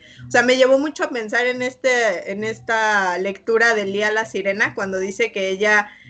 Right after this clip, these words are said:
empieza a resurgir de las olas y ella se parió a sí misma y se nombró Lía, ¿no?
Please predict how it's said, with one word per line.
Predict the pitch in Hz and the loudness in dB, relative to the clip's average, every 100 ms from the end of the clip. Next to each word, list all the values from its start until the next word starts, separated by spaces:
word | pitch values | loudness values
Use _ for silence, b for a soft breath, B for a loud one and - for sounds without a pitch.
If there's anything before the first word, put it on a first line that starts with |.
| B | B
empieza | 220 247 247 240 262 | -2 2 2 4 4
a | |
resurgir | 233 226 202 196 226 214 | 2 -2 -6 -4 -4 -2
de | 233 220 | -2 -2
las | 208 208 | -2 -2
olas | 220 220 277 349 | 0 2 0 -2
y | 233 | -2
ella | 214 220 285 | -2 0 0
se | 254 208 | 0 -2
parió | 196 185 208 247 | -2 -2 0 0
a | 277 | 0
sí | 277 | -4
misma | 262 254 247 226 226 285 | -4 -6 -6 -6 -6 -6
y | 233 | -6
se | 220 | -4
nombró | 208 202 202 220 | -2 -4 -2 0
Lía, | 226 269 339 185 | 0 0 0 0
¿no? | 185 233 | -4 -10